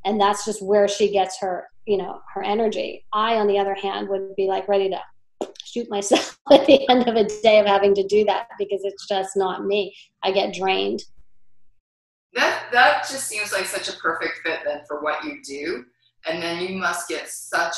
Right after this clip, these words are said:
Speaker 2: a high, like, such an energy lift when you're seeing that people are succeeding and doing what they, they want to do and follow that path and they're feeling fulfilled. That must just, like,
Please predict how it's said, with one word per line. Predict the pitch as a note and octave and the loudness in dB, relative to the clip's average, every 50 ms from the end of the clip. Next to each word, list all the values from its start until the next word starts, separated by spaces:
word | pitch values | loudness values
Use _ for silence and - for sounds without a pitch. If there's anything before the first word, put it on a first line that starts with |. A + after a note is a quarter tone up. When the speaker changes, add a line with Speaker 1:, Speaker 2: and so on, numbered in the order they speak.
| - - - | -10 -10 -10
Speaker 2:
a | - | -8
high, | D3+ D3+ - - - - C3 C3+ C#3 - - - - - | -8 -8 -8 -10 -6 -4 0 2 2 2 2 0 -2 -4
like, | - - - - | -8 -10 -12 -12
such | - - D#3+ - | -10 -10 -10 -10
an | F4+ - - - | -10 -14 -12 -12
energy | - - - - - - D4+ - D3 D3 G3+ - - - _ _ _ _ _ D3 | -8 -4 -4 -4 -4 -4 -6 -8 -10 -10 -10 -10 -14 -18 _ _ _ _ _ -16
lift | D3+ D3 D3 D3+ D3+ C#3+ B2 - - - - - _ | -14 -12 -8 -6 -4 -4 -4 -6 -8 -10 -16 -20 _
when | C#3 C3+ C#3+ D3 C#3+ C#3 C#3 | -18 -14 -12 -12 -12 -12 -14
you're | C#3 C#3+ C#3+ C#3+ | -14 -14 -12 -12
seeing | - - - E3 D#3 D3+ D#3 D#3 | -12 -12 -10 -10 -10 -10 -10 -10
that | D3 C#3 - - - | -10 -12 -12 -14 -18
people | - C#3+ - - D3 D3 - - | -18 -18 -16 -14 -14 -12 -10 -8
are | C4+ - | -8 -8
succeeding | - - - - - - - - - D3 C#3+ C#3+ C3+ B2+ B2+ B2+ B2+ - _ - C3 | -8 -10 -12 -14 -16 -18 -18 -16 -12 -12 -10 -10 -12 -12 -16 -18 -20 -20 _ -20 -20
and | B2+ C3 - _ | -20 -20 -20 _
doing | - D3 D3+ D3 D3 D3 C#3 C3+ C3 C3+ | -16 -12 -12 -10 -10 -10 -10 -10 -10 -10
what | C3+ C3+ C3+ - | -10 -10 -10 -10
they, | C#3 C3+ C3+ C3 C3 - - - _ _ - | -12 -12 -12 -12 -12 -14 -16 -20 _ _ -14
they | - - - - C#3 | -14 -14 -14 -16 -16
want | C#3+ C#3+ D3 D3+ D3+ D3 D3+ D3+ | -12 -6 -4 -2 -2 -4 -4 -8
to | - D3 C#3+ - - C#3 | -12 -14 -14 -16 -16 -14
do | C3+ C3+ B2+ B2+ - - | -14 -14 -12 -14 -14 -14
and | B2+ B2+ B2 B2 - _ _ - | -14 -14 -16 -16 -20 _ _ -6
follow | - - C#3 C3+ B2+ A#2+ | -4 -4 -4 -4 -6 -4
that | - - B2 - - - - | -4 -4 -4 -4 -6 -8 -8
path | D#3 - - - - - - | -6 -4 -4 -4 -6 -8 -12
and | - - | -14 -16
they're | - - - - | -18 -20 -20 -18
feeling | - - - - - - | -16 -12 -8 -8 -8 -8
fulfilled. | - - - _ - A#2 - - - - | -10 -14 -14 _ -8 -8 -8 -8 -8 -8
That | - - - - - | -8 -6 -6 -6 -6
must | D3+ D3 - - - C#3+ | -6 -8 -8 -8 -12 -12
just, | C#3 C#3 - - - | -12 -12 -10 -10 -8
like, | - E3 | -8 -8